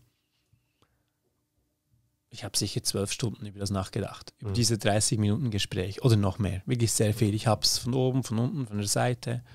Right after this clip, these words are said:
Speaker 1: ähm, betrachtet und bin dann zum Schluss gekommen, dass Immobilien sehr attraktiv sind. Das war im zweitausendvierzehn, ja.
Speaker 2: Mhm.
Speaker 1: Und, ähm, habe mich deswegen dafür entschieden. Ja.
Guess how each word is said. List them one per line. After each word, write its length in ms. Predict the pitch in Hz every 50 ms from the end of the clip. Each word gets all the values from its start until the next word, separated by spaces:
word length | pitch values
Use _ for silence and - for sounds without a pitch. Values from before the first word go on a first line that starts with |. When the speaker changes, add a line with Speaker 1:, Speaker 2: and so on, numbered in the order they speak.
| - - - _ _ _ _ _ _ _ _ _ -
Speaker 1:
ähm, 640 | 135 113 110 107 107 107 107 104 104 107 107 143 - _ _ _ _ _ _ _ _ _ _ _ _ _ _ _ _ _ - 123
betrachtet 600 | - 135 - - 135 135 143 - - - 143 123
und 180 | 131 127 120 -
bin 240 | 135 127 120 123 117
dann 180 | 120 123 127
zum 140 | 120 - 123
Schluss 240 | 104 113 131 135 -
gekommen, 720 | - 131 - - 127 123 120 123 127 123 123 123 120 123 - - _ _ _ _ _ _ _ _ _ _ _ _
dass 380 | - 113 107 123 - - - - -
Immobilien 500 | - 139 120 120 123 113 117 113 113 127
sehr 140 | 131 - -
attraktiv 520 | 135 123 - 131 - - - 135 117 - -
sind. 300 | - 104 82 90 98 - - _
Das 180 | - 113 - -
war 120 | 131 127
im 80 | 131 127
zweitausendvierzehn, 1000 | - - 123 120 135 123 120 139 131 - - 120 110 95 - - - 104 98 104
ja. 180 | 110 117 120 -
Speaker 2:
Mhm. 260 | - 110 104 127 123 - - _ _ - - - - - - _ _ _ _ _ _ _ _ _ _ _ _ _ _ _ _ _ _ _ _ _ _ _ _ _ _ _ _ _ _ _
Speaker 1:
Und, 440 | - - 135 120 120 123 117 117 -
ähm, 320 | 117 113 113 113 127 127
habe 160 | 113 120 123
mich 180 | 127 127 113 -
deswegen 400 | - 123 113 - - 120 113 117
dafür 300 | 113 113 - - 117 107
entschieden. 600 | 104 101 98 - 113 101 95 98 90 82 92 92 _ _ _ _ _ _ _ _ _ _ _ _ _ - 117
Ja. 280 | 110 101 101 110 107